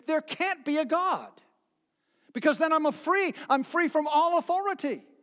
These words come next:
And I can just dictate my life the way I want to dictate it. So the first conclusion that we have to come to is, is there up on your, your, the overhead there, the existence and the nature of stuff.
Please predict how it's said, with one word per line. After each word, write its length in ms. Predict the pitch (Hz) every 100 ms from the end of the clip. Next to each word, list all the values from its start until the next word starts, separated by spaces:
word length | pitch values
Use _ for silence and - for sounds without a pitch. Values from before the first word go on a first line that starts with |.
| _ _ _ _ _ _ _ _ _
And 100 | 135
I 80 | 156
can 180 | 175 165
just 260 | 175 165
dictate 440 | 170 170 - 160 -
my 140 | 147
life 320 | 131 135 -
the 80 | 139
way 180 | 131 127
I 60 | 127
want 220 | 131 127
to 100 | 135 - _ _ _
dictate 380 | 185 - 160 131
it. 120 | 190
So 140 | -
the 100 | 254
first 460 | 247 - 415 - - _ - _ -
conclusion 840 | 240 226 - 403 403 185 175 190 - -
that 100 | 233
we 100 | 233
have 180 | 240 254
to 80 | 240
come 280 | - 320 370
to 200 | 269 254
is, 180 | 220 - - -
is 160 | 208
there 260 | 254 262 -
up 160 | 240 262
on 160 | 247
your, 220 | 233 208 - - -
your, 400 | 196 190 185 -
the 200 | 190 196
overhead 420 | 247 330 196 202
there, 220 | 180 190 196
the 180 | 254
existence 1080 | 277 208 160 - 392 - - 233 240 - - - - -
and 160 | 285 285
the 60 |
nature 420 | 302 349 - 339
of 80 | 320
stuff. 480 | - - 370 370 -